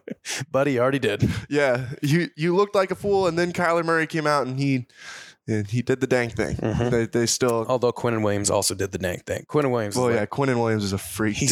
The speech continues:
Speaker 2: dude.
Speaker 1: so good. He's Aaron Donald Junior.
Speaker 2: Well, when that first, that first drive that Oklahoma had when Murray tried to, like, that, there was a lane on the right side where you've seen it a hundred times already this season where he would escape out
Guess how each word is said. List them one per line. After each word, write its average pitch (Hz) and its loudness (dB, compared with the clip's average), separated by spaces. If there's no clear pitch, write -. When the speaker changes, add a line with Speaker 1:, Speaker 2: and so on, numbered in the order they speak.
Speaker 2:
dude. 104 2
Speaker 1:
so 104 0
good. 113 -6
He's 151 0
Aaron 135 0
Donald 113 0
Junior. 107 -4
Speaker 2:
Well, 160 0
when 175 0
that 190 0
first, 226 -2
that 156 2
first 202 -2
drive 139 0
that 135 0
Oklahoma 143 0
had 143 2
when 127 -2
Murray 139 0
tried 135 0
to, 131 4
like, 117 -2
that, 127 2
there 143 4
was 139 0
a 131 0
lane 135 2
on 117 0
the 117 2
right 139 2
side 151 0
where 139 2
you've 143 2
seen 170 2
it 143 2
a 117 2
hundred 165 -2
times 139 2
already 123 4
this 120 2
season 120 0
where 117 0
he 135 4
would 127 2
escape 151 0
out 135 2